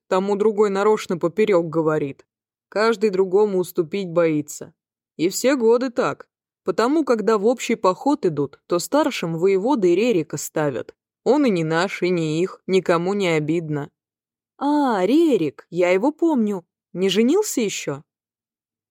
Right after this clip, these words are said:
«Да он бы, может, и женился», Ваята ухмыльнулся. «Да где невесту взять? У нас вышеня старый на стену полезет, у них наши согласия не дают.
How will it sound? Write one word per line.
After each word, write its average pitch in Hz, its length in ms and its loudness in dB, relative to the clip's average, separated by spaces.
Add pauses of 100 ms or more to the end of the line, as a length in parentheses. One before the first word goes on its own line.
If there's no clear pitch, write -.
(120)
«Да 156 280 -2
он 240 400 2
бы, 247 160 2
может, 240 460 2
и 233 80 4
женился», 175 800 -2 (260)
Ваята 170 500 0
ухмыльнулся. 185 880 -2 (640)
«Да 165 160 2
где 214 240 2
невесту 302 500 0
взять? 156 500 -4 (800)
У 160 140 -4
нас 165 420 0
вышеня 196 600 0
старый 175 420 0
на 160 160 -2
стену 160 440 -2
полезет, 151 680 -2 (240)
у 170 140 -4
них 180 400 -2 (180)
наши 170 380 0
согласия 175 720 0
не 170 160 -4
дают. 165 540 0